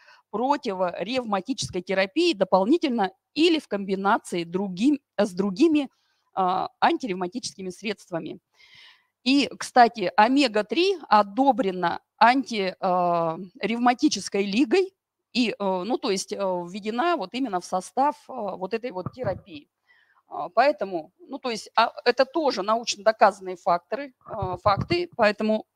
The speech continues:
всегда на столе у вас, э, должны присутствовать в питании продукты, содержащие омега-три. Но что хочется сказать,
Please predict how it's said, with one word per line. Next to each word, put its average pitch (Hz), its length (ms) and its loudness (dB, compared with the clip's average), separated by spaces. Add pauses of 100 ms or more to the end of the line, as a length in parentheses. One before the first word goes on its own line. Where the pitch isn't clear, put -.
(220)
всегда 214 640 6 (1040)
на 226 220 10
столе 214 540 4 (160)
у 220 120 0
вас, 214 380 4 (140)
э, 180 360 4
должны 202 400 4
присутствовать 185 720 -4
в - 60 -20
питании 202 600 2 (380)
продукты, 214 420 2
содержащие 180 600 -2
омега-три. 180 560 -4 (420)
Но 254 320 6
что 381 540 4
хочется 247 560 -4
сказать, 202 680 -2